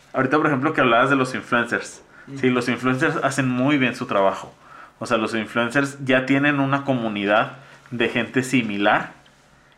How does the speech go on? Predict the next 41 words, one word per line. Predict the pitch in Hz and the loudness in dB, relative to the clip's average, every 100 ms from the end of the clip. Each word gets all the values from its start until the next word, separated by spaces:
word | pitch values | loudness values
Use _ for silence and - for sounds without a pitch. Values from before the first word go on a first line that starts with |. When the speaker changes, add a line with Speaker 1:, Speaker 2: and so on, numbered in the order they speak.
| - | -2
Speaker 1:
que | 123 | -2
los | 113 | -2
está | 107 - | -4 -4
siguiendo. | 104 117 104 101 95 - - _ _ - | -2 -2 -2 -4 -6 -14 -20 _ _ -6
Sí, | 113 | 0
ya | 113 | 0
tienen | 113 120 120 | 0 0 0
esa | 120 135 | -2 -4
comunidad | 127 117 107 107 107 | -4 -2 0 0 0
que | 127 | -4
está | 131 123 117 117 - - - | 0 4 4 2 -2 -20 -6
esperando | 135 131 120 113 135 143 135 135 - - - | -4 -2 0 2 2 2 0 -2 -12 -20 -4
que | 123 | -2
el | 113 | 0
influencer | 104 - 117 113 117 | -2 -2 -2 0 -2
diga | 120 131 123 120 | 2 2 2 0
que | 117 | -2
un | 107 | -4
producto | 107 117 110 113 - 113 110 113 117 | -2 0 0 0 -2 0 0 0 -4
es | 110 | -4
bueno. | 101 107 113 139 139 - - - - | 0 0 0 -4 -8 -20 -20 -20 -14
Porque, | - 107 101 - - 104 101 101 98 98 | -4 -2 -2 -8 -2 0 2 2 2 0
bueno, | 113 113 104 | 0 -2 -4
los | 104 | -12
influencers | 104 117 120 135 | -6 -4 -4 -2
que | 113 | 0
yo | 117 | 0
conozco, | 135 131 131 - | 0 -2 -4 -10
que | |
son | - 110 | -6 -2
mis | 131 | -2
amigas, | 123 113 123 165 - - - - - - _ | -2 0 0 -2 -4 -18 -20 -20 -20 -20 _
no | 143 131 120 117 120 120 120 120 | -6 -4 0 4 4 6 6 4
andan | 120 123 | 2 0
recomendando | 123 - 117 107 101 104 107 113 | -2 -6 -4 -4 -2 -2 -2 -4
productos | 107 101 95 107 110 | -2 -4 -4 -10 -12
así | - 98 | -8 -2
a | 98 | -2
diestra | 101 98 - | -2 -6 -6
y | 107 | -8
siniestra. | 101 85 - | -10 -12 -14